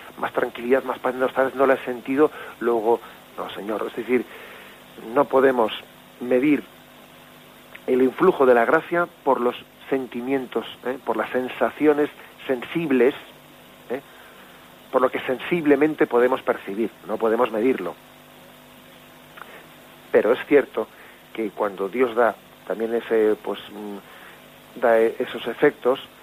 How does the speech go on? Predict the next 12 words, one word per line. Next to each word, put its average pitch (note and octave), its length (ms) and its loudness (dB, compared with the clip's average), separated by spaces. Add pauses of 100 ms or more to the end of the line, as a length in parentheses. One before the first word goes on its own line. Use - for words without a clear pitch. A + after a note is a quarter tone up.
(220)
eso A2+ 120 -12
que A#2 80 -6
dice A2+ 180 -4
aquí, A#2 200 -4
esa G#2 340 -2
tranquilidad G#2+ 520 -2
de G#2 80 0
conciencia, A2+ 760 -4
ese A#2 160 -4
consuelo A2 540 -2
espiritual, A2 640 0 (320)
eh, G2 240 0